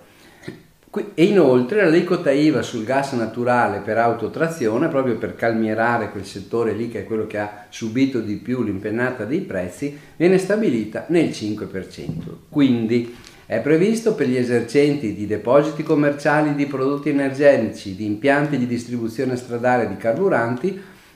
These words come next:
il nuovo obbligo di trasmettere entro il quindici luglio duemilaventidue all'Agenzia delle Dogane i dati per i quantitativi di benzina e gasolio giacenti nei serbatoi all'otto luglio duemilaventidue.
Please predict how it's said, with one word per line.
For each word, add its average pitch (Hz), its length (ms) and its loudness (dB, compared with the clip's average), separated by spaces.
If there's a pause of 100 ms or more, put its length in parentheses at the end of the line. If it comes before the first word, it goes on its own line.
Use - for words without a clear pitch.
il 156 120 8
nuovo 160 340 8
obbligo 127 520 6
di 113 180 -2
trasmettere 131 720 0
entro 151 320 2
il 101 100 -4
quindici 156 580 2
luglio 120 380 2
duemilaventidue 117 1300 -2 (300)
all'Agenzia 123 720 2
delle 120 240 0
Dogane 170 560 2
i 214 180 -4
dati 156 640 4
per 147 160 2
i 139 80 -2
quantitativi 143 720 -2
di 110 140 -4
benzina 113 460 0
e 117 40 0
gasolio 127 680 0
giacenti 151 600 2
nei 113 180 -2
serbatoi 135 760 0
all'otto 127 480 2
luglio 117 580 2
duemilaventidue. 107 1000 -2